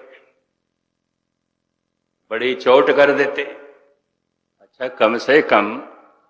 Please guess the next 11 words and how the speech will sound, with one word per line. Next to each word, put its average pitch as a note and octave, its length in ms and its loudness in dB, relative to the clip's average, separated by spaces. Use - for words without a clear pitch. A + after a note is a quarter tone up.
ਹਰ G2+ 200 -2
ਚੀਜ਼ C3 380 -4
ਦਾ C#3+ 160 4
ਇਮਤਿਹਾਨ B2+ 640 0
ਲਈਦਾ F#2+ 300 -4
ਹੁੰਦਾ E2+ 220 -12
ਹੈ, A#2 80 -10
ਪ੍ਰੀਖਿਆ C3 500 -2
ਲਈਦੀ G2+ 400 -2
ਹੁੰਦੀ F#2 300 -12
ਹੈ। A#2 140 -8